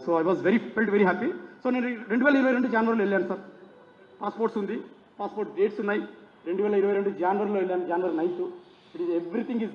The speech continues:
open, transparent, పారదర్శకంగా ఉంది. Nothing is to be hidden. You have every right to question me, dates and everything. So జనవరిలో వెళ్ళాను, మంచిదే, తప్పే ఉంది దాంట్లో.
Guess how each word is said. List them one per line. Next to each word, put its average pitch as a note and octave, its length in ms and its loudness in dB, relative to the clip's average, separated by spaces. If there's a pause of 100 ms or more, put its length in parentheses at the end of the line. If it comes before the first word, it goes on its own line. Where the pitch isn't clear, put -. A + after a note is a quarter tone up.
(140)
open, G#3 200 -2 (480)
transparent, G3+ 420 -2 (200)
పారదర్శకంగా F#3+ 560 -4
ఉంది. F3 220 0 (340)
Nothing F3+ 260 -6
is G#3 100 -4
to - 380 -14
be G3+ 80 0
hidden. E3+ 240 -2 (220)
You D#3 80 -2
have G3+ 200 0
every B3 260 0
right A#3+ 120 2
to - 80 -6
question G3+ 280 -4
me, G#3+ 80 -4 (420)
dates G#3+ 240 0
and E3+ 140 -8
everything. D3+ 300 -6 (800)
So G#3+ 120 -10
జనవరిలో C4 420 4
వెళ్ళాను, A3+ 420 0 (1700)
మంచిదే, C4 260 -4 (540)
తప్పే F#3 160 -2
ఉంది F#3 140 2
దాంట్లో. F3+ 240 -2